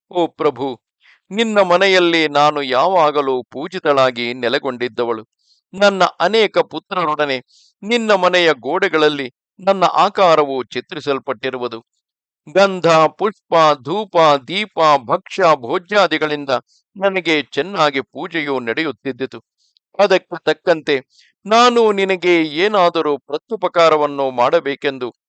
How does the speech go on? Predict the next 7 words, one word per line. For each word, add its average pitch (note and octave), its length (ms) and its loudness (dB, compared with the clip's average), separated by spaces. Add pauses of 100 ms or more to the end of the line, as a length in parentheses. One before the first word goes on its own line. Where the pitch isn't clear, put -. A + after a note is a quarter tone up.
(180)
ಯೋಚಿಸುತ್ತಲೇ F3+ 840 -4
ಇದ್ದೆನು. B2 460 -6 (720)
ಈಗ F#3+ 300 0
ಅಕಸ್ಮಾತ್ತಾಗಿ D3 1300 0
ನಿನ್ನ E3 380 -6
ಮಗುವಿನ D3 680 -2
ಶರೀರದ C#3 640 0